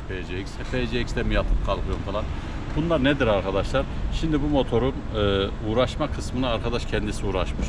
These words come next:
Tornacıda işte grankını, motorunu falan kendisi de altyapısı var yapmış. Varyatör kısmında aktarma organlarında takıldığı için bizi bir büyü olarak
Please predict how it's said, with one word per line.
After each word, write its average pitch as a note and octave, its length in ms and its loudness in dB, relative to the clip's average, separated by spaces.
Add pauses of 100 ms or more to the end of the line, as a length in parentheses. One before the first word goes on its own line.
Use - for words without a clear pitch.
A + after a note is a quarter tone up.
(120)
Tornacıda G2 560 0 (480)
işte G#2 320 0 (160)
grankını, G2 540 0 (140)
motorunu G2 400 -2
falan G2 260 -2
kendisi F#2+ 380 -4
de G2+ 60 0
altyapısı G2 520 -2
var F#2+ 120 0
yapmış. G#2 420 -2 (420)
Varyatör A2+ 480 0
kısmında F#2+ 460 -2
aktarma A#2 420 -2
organlarında F#2+ 600 0
takıldığı B2 440 -4
için C3 280 -2
bizi A#2+ 200 -6
bir A#2 140 -6
büyü B2 200 0
olarak F#2 340 0